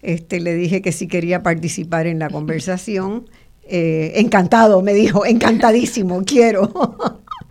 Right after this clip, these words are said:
Quiero mucho. Eh, ustedes saben que en Voz Alternativa hemos estado dando seguimiento, yo voy a presentar a Paola ya mismo,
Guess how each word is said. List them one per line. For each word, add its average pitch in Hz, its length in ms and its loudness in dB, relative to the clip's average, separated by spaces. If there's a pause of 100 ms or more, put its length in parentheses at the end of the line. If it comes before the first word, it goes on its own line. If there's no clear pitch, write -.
(320)
Quiero 220 340 0
mucho. 175 440 -4 (680)
Eh, 190 840 2 (180)
ustedes 269 360 2
saben 359 280 2
que 294 80 0
en 233 260 0 (240)
Voz 202 240 2
Alternativa 233 720 4
hemos 196 240 2
estado 214 380 2
dando 208 320 2
seguimiento, 190 960 0
yo 180 140 -2
voy 170 160 -2
a 180 100 2
presentar 185 500 -4
a 185 100 -2
Paola 180 380 -2
ya 180 140 -4
mismo, 202 480 -4